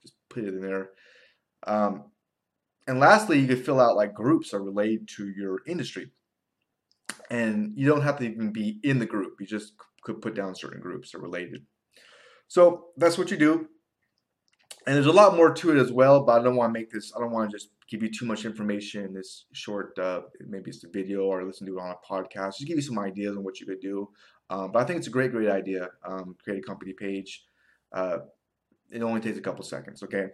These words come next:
So I hope you learned something. I-, if you did, you know, I really would appreciate you just hit the thumbs up button. That would mean a lot to me. Please do that. Um, also, if you're serious about making more money with affiliate marketing, if you're really serious, uh,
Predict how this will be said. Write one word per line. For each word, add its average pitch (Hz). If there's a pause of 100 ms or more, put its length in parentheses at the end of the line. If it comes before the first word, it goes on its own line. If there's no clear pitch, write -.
(160)
So 147
I 143
hope 214
you 175
learned 190
something. 190
I-, 160
if 135
you 117
did, 165 (100)
you 123
know, 123
I 120
really 170
would 160
appreciate 131
you 104
just 104
hit 113
the 98
thumbs 98
up 98
button. 98 (100)
That 101
would 101
mean 104
a 90
lot 90
to -
me. 107 (180)
Please 113
do 101
that. 95 (420)
Um, 117 (100)
also, 147
if -
you're 117
serious 190
about 113
making 127
more 151
money 170
with 135
affiliate 123
marketing, 95
if 101
you're 131
really 185
serious, 101 (420)
uh, 117